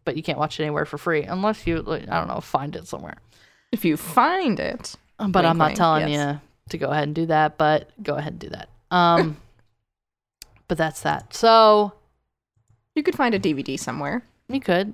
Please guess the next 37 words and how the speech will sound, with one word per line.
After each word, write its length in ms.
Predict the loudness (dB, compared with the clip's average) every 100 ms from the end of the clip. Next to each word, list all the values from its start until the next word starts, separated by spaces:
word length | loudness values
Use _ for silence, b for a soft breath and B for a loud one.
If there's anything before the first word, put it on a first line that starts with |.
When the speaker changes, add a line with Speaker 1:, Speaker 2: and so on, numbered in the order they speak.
| _
Speaker 1:
But 200 | 4 6
also 420 | 8 8 8 8 8
Speaker 2:
See? 60 |
Speaker 1:
watch 320 | 8 6 6 4
all 140 | 4
these 140 | 6 4
other 160 | 4
movies. 280 | 4 4 4 4
I 120 | 6
just 260 | 4 2 -2
recently 420 | -2 -2 0 2
watched, 540 | 4 4 2 -4 -6 -4
um, 540 | 2 4 4 2 -2 -4 _ -18 B B
I 60 | 4
Know 100 | 6
What 80 | 6
You 100 | 6
Did 160 | 6 6
Last 200 | 4 4
Summer 360 | 4 6 2 0 -2
on 120 | 0
Netflix 480 | 2 2 0 0 -8
because 260 | 0 6
it 60 | 8
was 120 | 8
Speaker 2:
Aw, 280 | 8 8 6
Speaker 1:
on. 80 | 4
Speaker 2:
T 120 | -2
B 100 | -2
T, 320 | 0 0 0
yeah. 180 | 0 0
Speaker 1:
I 40 | 4
love 180 | 4 6
it. 320 | 4 2 _ _
So 220 | -2 0 4
good. 300 | 4 2 -2 b b b _ _
Um, 680 | 2 4 4 2 -2 -6